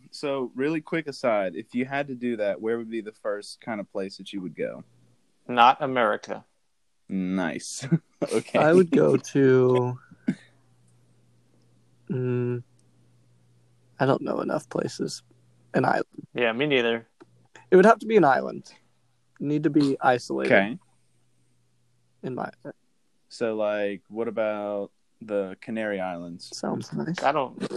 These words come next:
Speaker 2: I honestly don't know where that is.
Speaker 3: There's canaries on it.
Speaker 1: <laughs> I ho-, I hope so. Otherwise, it'd be a huge letdown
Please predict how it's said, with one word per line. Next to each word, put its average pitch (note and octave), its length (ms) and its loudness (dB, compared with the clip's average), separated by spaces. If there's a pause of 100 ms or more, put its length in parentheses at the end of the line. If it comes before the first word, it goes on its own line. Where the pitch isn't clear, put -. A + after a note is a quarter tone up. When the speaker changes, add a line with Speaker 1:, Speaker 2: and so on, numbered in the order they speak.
(140)
Speaker 2:
I A2+ 160 -4
honestly A#2 340 -4
don't G#2+ 220 -8
know - 100 -10
where G1+ 140 -8
that G1+ 140 -10 (120)
is. - 180 -12 (1900)
Speaker 3:
There's B2+ 220 0 (180)
canaries B2+ 520 -2
on C3+ 180 -2
it. D#3+ 140 -4 (1120)
Speaker 1:
<laughs> - 0 -
I D#3 760 0
ho-, C3+ 200 2
I C3+ 100 6
hope D3 240 -4
so. A2+ 400 -4
Otherwise, B2+ 480 -4
it'd B2 140 -12
be A2+ 120 -8
a G2 60 -12
huge C#3 220 -12
letdown G2+ 480 -10